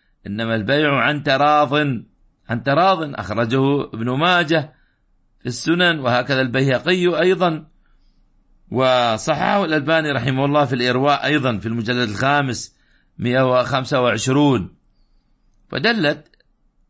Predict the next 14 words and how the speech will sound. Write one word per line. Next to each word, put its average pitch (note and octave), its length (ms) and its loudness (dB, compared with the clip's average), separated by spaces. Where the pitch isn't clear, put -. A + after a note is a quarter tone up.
الأدلة B2+ 380 0
من A#2 60 -2
الكتاب C3 460 0
ومن B2+ 200 -2
السنة. A2+ 580 -4
أما G3+ 200 2
الإجماع C3 460 0
فقد F#3+ 320 -4
حكاه F#3 400 0
جماعة. D#3+ 680 0
قال D#3+ 200 2
القرطبي C3+ 760 0
في A2+ 480 0
تفسيره: D3+ 1000 0